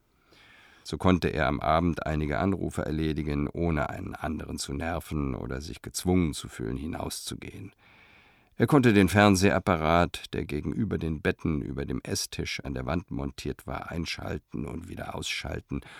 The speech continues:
ohne sich darüber mit jemandem einigen zu müssen. Er sah sich die Abendnachrichten an.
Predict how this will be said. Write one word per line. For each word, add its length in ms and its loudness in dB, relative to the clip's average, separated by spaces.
ohne 400 8
sich 180 0
darüber 380 0
mit 180 -2
jemandem 380 -2
einigen 440 -8
zu 200 -8
müssen. 320 -10
Er 120 -2
sah 200 4
sich 180 0
die 160 -4
Abendnachrichten 1000 0
an. 320 0